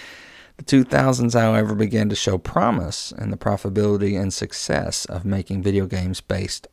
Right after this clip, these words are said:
on films. Hmm. And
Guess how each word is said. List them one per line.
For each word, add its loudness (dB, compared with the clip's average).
on -8
films. -10
Hmm. 2
And 2